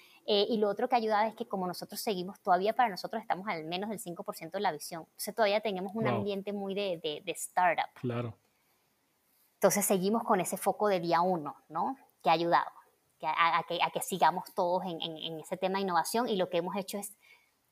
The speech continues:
Speaker 1: traer personas que nos ayuden y nos complementen cuando necesitamos tener ciertas cosas de escalabilidad, ciertas cosas de temas más grandes y ver cómo podemos todos ir trabajando juntos para construir.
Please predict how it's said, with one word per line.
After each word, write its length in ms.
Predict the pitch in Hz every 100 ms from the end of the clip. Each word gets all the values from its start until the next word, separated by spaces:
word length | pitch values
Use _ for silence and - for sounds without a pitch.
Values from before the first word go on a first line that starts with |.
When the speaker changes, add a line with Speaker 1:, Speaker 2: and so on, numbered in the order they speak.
| _
Speaker 1:
traer 320 | 202 185 185
personas 400 | 202 180 202 190
que 100 | -
nos 100 | 185
ayuden 340 | 160 165 180 196
y 60 |
nos 140 | 196 -
complementen 880 | 175 170 170 165 170 170 165 180 180
cuando 180 | 170
necesitamos 460 | 165 151 165 160 -
tener 160 | 180 160
ciertas 280 | 185 170 -
cosas 240 | 170 175
de 20 |
escalabilidad, 480 | - 170 160 220 233
ciertas 260 | 170 - -
cosas 240 | 165 175
de 80 | 175
temas 220 | 165 165
más 100 | 180
grandes 260 | 180 190 202
y 40 |
ver 120 | 160
cómo 220 | - 180
podemos 300 | 180 160 -
todos 180 | - 170
ir 100 | 170
trabajando 440 | 180 160 - 151 156
juntos 320 | 170 180 -
para 180 | - -
construir. 400 | - _ -